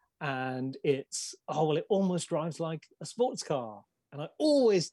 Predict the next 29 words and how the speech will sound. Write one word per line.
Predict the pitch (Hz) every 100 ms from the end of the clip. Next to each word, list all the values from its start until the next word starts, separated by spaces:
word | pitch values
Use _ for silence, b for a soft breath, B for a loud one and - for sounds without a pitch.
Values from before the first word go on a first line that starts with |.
| _
do | 147
that | 131 -
thing | 208 190
where | 143
you're | 127
never | 160 240 208
gonna | 165
get | 147 175
into | 151 -
your | 131 131
S | 165 -
U | 120
V | 123
and | 123
go, | 123
"I'm | - -
just | 143 -
gonna | 123
go | 123
for | 117 123
a | 110
blast | 120 120 113 -
around | 110 107
the |
B | 104 110
roads | 101 104 - - _ _ _ _ _ _ -
in | 147
my | 123 117 110
Cayenne | - 113 113 104